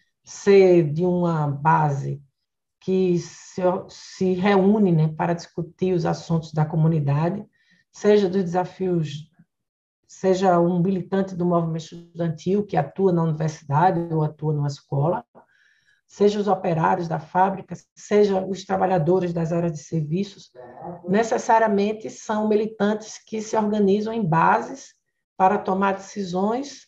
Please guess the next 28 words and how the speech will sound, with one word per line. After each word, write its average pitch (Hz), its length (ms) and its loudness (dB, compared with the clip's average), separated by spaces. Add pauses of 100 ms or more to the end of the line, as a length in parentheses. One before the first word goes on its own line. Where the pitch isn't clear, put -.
à 226 140 4
luz 220 680 0 (200)
do 180 100 -2
programa 180 520 2
do 170 100 -4
partido, 190 760 -4 (220)
à 185 100 -2
luz 175 260 4
das 165 220 -2
decisões 170 720 -4
de 160 100 -4
congressos 165 720 -4
em 160 120 0
congressos. 180 680 -2
Então, 214 420 -6 (720)
os 180 180 -2
nossos 233 540 2
congressos, 175 760 0
que - 180 -4
ocorre, 160 520 -2 (240)
o 180 140 -2
nosso 185 400 2
que 185 100 -4
ocorrerá, 156 680 -2
inclusive, 156 480 -4
esse 156 240 -6
ano, 202 440 -2 (440)
ele 214 640 2